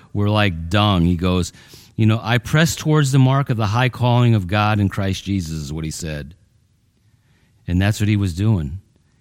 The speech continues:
He never turned to the left or to the right. You know,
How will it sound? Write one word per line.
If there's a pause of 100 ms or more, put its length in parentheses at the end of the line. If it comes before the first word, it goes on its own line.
He
never
turned
to
the
left
or
to
the
right. (840)
You
know,